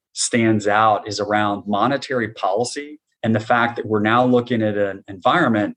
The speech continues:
whereby all of the central banks effectively are monetizing assets. The Federal Reserve continues, despite tapering, to be purchasing assets at the, at the rate of a hundred and twenty billion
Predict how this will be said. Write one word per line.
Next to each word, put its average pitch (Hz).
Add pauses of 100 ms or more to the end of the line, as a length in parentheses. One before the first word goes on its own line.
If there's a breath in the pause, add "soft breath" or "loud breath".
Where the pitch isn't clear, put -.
whereby 104 (400)
all 127
of 135
the 120
central 113
banks 110
effectively 98 (280)
are 101
monetizing 104
assets. 90 (280)
The 98 (100)
Federal 127
Reserve 107
continues, 110
despite 110
tapering, 107
to 110
be 101
purchasing 107 (400)
assets 104
at 98
the, 98 (160)
at 104
the 104
rate 101
of 95
a 95
hundred 113
and 104
twenty 107
billion 104